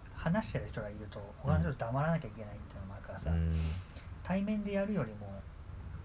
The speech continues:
Speaker 1: 発言者がどんどん絞られてくるっていうか、
Speaker 2: いや、ほんとそうだよね。
Speaker 1: その、まあ、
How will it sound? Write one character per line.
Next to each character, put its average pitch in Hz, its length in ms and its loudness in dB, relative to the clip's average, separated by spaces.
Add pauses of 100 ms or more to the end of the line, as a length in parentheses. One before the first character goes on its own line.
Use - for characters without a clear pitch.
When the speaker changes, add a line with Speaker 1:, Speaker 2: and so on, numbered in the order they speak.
(200)
Speaker 1:
発 - 340 0
言 165 160 6
者 131 100 0
が 104 140 -4
ど 123 100 2
ん 131 60 4
ど 107 60 -2
ん 98 40 -4 (160)
絞 131 360 0
ら 131 80 4
れ 117 80 -2
て - 100 -10
く - 120 -12
る - 20 -10
っ - 40 -10
て 87 60 0
い 87 40 4
う - 20 6
か、 78 60 4
Speaker 2:
い - 20 2
や、 - 20 2
ほ 76 120 4
ん 87 100 0
と - 80 -4
そ - 160 -4
う 127 40 -4
だ - 80 0
よ 78 60 0
ね。 76 160 0 (760)
Speaker 1:
そ - 80 -2
の、 120 160 -2
ま 127 140 0
あ、 120 40 0